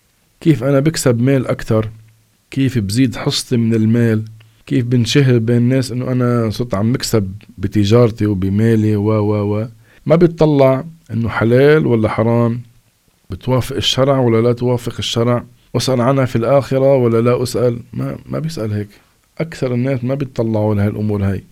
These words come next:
بيتطلع من باب إنه أنا بكسب مال، ب-، بيزيد مالي، بزيد حصتي المالية، بنشهر <laughs> بين الناس، يلجأ الناس إلي فبعاملهم بنفس المعاملة اللي هي فاسدة إلى ما هنالك. على الكل،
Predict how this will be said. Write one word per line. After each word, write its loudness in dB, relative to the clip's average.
بيتطلع 0
من 0
باب 0
إنه -2
أنا -2
بكسب -6
مال، -2
ب-، -10
بيزيد -2
مالي، 0
بزيد -4
حصتي -6
المالية، -2
بنشهر 0
<laughs> -2
بين -4
الناس، 2
يلجأ 0
الناس -2
إلي 0
فبعاملهم 0
بنفس -2
المعاملة 2
اللي 0
هي 2
فاسدة 0
إلى -4
ما -2
هنالك. -4
على 0
الكل، -2